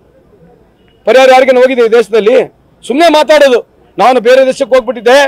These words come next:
ಅಲ್ಲಿ ಕೇಳ್ದಂತೆ ಕೋವಿಡ್ ನ ನೀವ್ ಹೆಂಗ್ ನಿರ್ವಹಣೆ ಮಾಡಿದ್ರಿ, ಅದು, ಇದು ಹೊಸ್ತಾಗಿದೆ, ಇದು ನರೇಂದ್ರ ಮೋದಿ ಅವ್ರ ಭಾರತ ಅಂತೆ. ನರೇಂದ್ರ ಅದು ಮ-, ನರೇಂದ್ರ ಮೋದಿ ಅವ್ರ ಭಾರತದಲ್ಲಿ ನಲವತ್ತೈದು ಲಕ್ಷ ತೀರ್ಕೊಂಡು ಹೋದ್ರು. ಗ್ಯಾಸ್ ಇರ್ಲಿಲ್ಲ, ವೆಂಟಿಲೇಟರ್ ಇರ್ಲಿಲ್ಲ, ಡ್ರಗ್ಸ್ ಸಿಗ್ಲಿಲ್ಲ, ಕಾಮನ್ ಡ್ರಗ್ಸ್ ಸಿಗ್ಲಿಲ್ಲ.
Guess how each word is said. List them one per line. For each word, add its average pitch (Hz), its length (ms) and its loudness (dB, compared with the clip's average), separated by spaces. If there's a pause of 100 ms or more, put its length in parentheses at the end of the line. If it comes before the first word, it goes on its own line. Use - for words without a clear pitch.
(300)
ಅಲ್ಲಿ 269 180 -4
ಕೇಳ್ದಂತೆ 262 520 0
ಕೋವಿಡ್ 269 340 -2
ನ 262 80 0
ನೀವ್ 247 160 -4
ಹೆಂಗ್ 254 140 -4
ನಿರ್ವಹಣೆ 247 340 -4
ಮಾಡಿದ್ರಿ, 233 480 -2 (420)
ಅದು, 233 420 -4 (200)
ಇದು 202 140 -8
ಹೊಸ್ತಾಗಿದೆ, 262 800 -2 (140)
ಇದು 220 120 -2
ನರೇಂದ್ರ 254 380 0
ಮೋದಿ 269 200 -2
ಅವ್ರ 262 120 0
ಭಾರತ 240 340 -4
ಅಂತೆ. 196 260 -12 (320)
ನರೇಂದ್ರ 262 340 -4
ಅದು 269 120 -2
ಮ-, 247 140 -8
ನರೇಂದ್ರ 254 340 -8
ಮೋದಿ 262 200 -8
ಅವ್ರ 254 100 -4
ಭಾರತದಲ್ಲಿ 254 400 -6
ನಲವತ್ತೈದು 254 340 -8
ಲಕ್ಷ 247 120 -12 (140)
ತೀರ್ಕೊಂಡು 247 320 -12
ಹೋದ್ರು. 233 260 -8 (420)
ಗ್ಯಾಸ್ 240 280 -4
ಇರ್ಲಿಲ್ಲ, 262 320 -6
ವೆಂಟಿಲೇಟರ್ 247 480 -6
ಇರ್ಲಿಲ್ಲ, 254 280 -4 (520)
ಡ್ರಗ್ಸ್ 233 260 -8
ಸಿಗ್ಲಿಲ್ಲ, 277 320 -12
ಕಾಮನ್ 254 360 -6
ಡ್ರಗ್ಸ್ 247 220 -8
ಸಿಗ್ಲಿಲ್ಲ. 262 320 -8